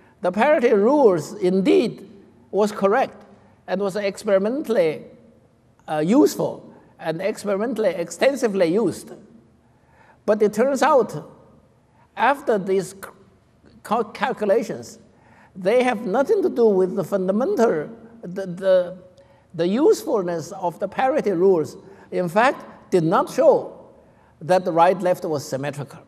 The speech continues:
This was a, a great, uh, revelation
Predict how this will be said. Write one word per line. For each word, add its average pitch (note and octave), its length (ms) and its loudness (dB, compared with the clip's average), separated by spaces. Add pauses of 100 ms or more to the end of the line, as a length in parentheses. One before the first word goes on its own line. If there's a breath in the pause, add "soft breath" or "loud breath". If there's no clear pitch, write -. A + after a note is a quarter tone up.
(640 soft breath)
This G#3 300 0
was A#3 200 -2
a, D#3+ 220 -2
a D#3 60 0
great, G3 400 0
uh, F#3 180 -6
revelation E3+ 760 -2